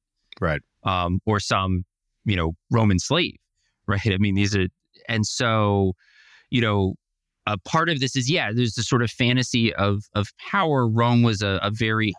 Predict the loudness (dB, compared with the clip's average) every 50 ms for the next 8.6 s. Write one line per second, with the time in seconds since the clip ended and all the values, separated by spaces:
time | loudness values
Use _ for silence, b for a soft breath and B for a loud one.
0 | _ _ -12 -6 -4 -2 -2 0 0 -2 0 -2 0 0 2 2 2 2 0 0
1 | 0 2 2 2 2 2 2 0 0 0 -2 -4 -4 -2 -2 0 0 0 2 2
2 | 4 4 2 2 0 0 2 2 4 2 0 0 0 0 2 2 2 2 2 2
3 | 2 2 2 0 -2 -4 -6 -10 _ _ b b b b b b b b _ -2
4 | 0 0 2 2 2 2 2 2 2 2 2 0 0 -2 _ -2 0 2 2 0
5 | 0 0 0 0 0 2 2 2 2 2 0 0 0 0 -2 -4 -6 -2 -2 0
6 | 2 2 2 2 4 2 2 2 2 2 2 2 2 2 0 0 0 0 0 0
7 | 2 0 -2 -4 -4 -4 -2 0 0 -2 -2 -6 -6 -6 -4 -4 -2 0 0 0
8 | 2 2 0 0 0 0 0 0 2 0 -2 -4